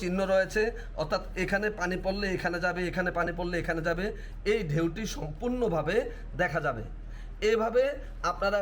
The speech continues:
ট্রেতে মিশ্রণটি ভরে, তারপর ঠিক মধ্যখানে আঙুল দিয়ে এভাবে চাপ দিবেন। চাপ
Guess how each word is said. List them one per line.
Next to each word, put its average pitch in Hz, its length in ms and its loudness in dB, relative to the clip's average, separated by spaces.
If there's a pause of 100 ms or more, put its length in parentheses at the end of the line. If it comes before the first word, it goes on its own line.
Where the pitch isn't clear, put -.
(100)
ট্রেতে 180 360 2 (240)
মিশ্রণটি 185 520 0 (120)
ভরে, 156 240 4 (400)
তারপর 185 300 0 (160)
ঠিক 262 140 -4 (140)
মধ্যখানে 185 440 0 (120)
আঙুল 208 300 -2
দিয়ে 202 180 2
এভাবে 170 300 2
চাপ 180 140 0 (100)
দিবেন। 202 240 0 (460)
চাপ 190 160 -2